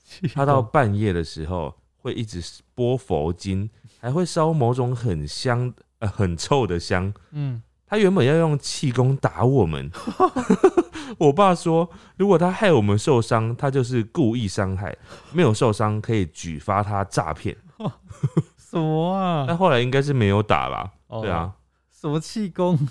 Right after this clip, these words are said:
Speaker 2: <laughs> 就好可怕啊。
Speaker 1: 哎，我觉得接下来这个应该是我这边<laughs> 最，我觉得最妙的。
Speaker 2: 嗯。
Speaker 1: 他说他的邻居做的饭很难吃，你有觉得这句话很奇怪？
Speaker 2: 他怎么吃过？
Speaker 1: 你，你继续听。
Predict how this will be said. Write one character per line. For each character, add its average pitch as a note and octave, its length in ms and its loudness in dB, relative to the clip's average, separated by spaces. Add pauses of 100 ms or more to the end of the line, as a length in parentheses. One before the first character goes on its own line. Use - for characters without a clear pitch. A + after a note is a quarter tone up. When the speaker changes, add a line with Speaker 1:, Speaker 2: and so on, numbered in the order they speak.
(480)
Speaker 2:
<laughs> - 800 -10
就 C#3 80 0
好 A#2+ 120 2
可 G2 180 0
怕 G2 100 2
啊。 F#2 140 4
Speaker 1:
哎， - 40 2
我 D3 180 0
觉 C#3+ 180 -6
得 D#3 60 -4
接 F#3+ 160 -6
下 F#3 100 -4
来 D#3+ 80 0
这 D#3 160 -4
个 C3+ 140 -6
应 C#3 80 -2
该 D#3+ 120 2
是 D#3+ 80 -2
我 A2 140 -2
这 C#3 160 -6
边 A#2+ 240 4
<laughs> D#3+ 160 -16
最， C#3+ 300 0
我 A#2 100 -6
觉 A#2+ 180 -4
得 C#3+ 80 0
最 D3 200 0
妙 C3+ 340 -2
的。 A2+ 240 -12
Speaker 2:
嗯。 F2 300 -6 (160)
Speaker 1:
他 A3+ 120 -4
说 A3 300 -2
他 - 160 -6
的 G3+ 140 4
邻 B2 240 0
居 C#3 280 -6 (300)
做 A#3+ 180 0
的 D#3 120 2
饭 C#3 240 0 (100)
很 D3 260 2
难 B2 220 0
吃， C#3+ 340 -6 (760)
你 D3+ 100 -8
有 D3+ 60 -2
觉 B2+ 80 -4
得 C3 80 0
这 C#3 100 -2
句 C3 80 -2
话 C#3 120 0
很 G#2 100 -2
奇 G2+ 160 -12
怪？ G#2+ 220 -4
Speaker 2:
他 G3+ 120 -4
怎 D3+ 140 -2
么 F#2+ 120 -2
吃 G#2+ 240 -8
过？ F#2 400 -4
Speaker 1:
你， C3+ 100 -2 (180)
你 B2 100 -6 (240)
继 C#3+ 140 -10
续 C3+ 100 -2
听。 A#2+ 240 -4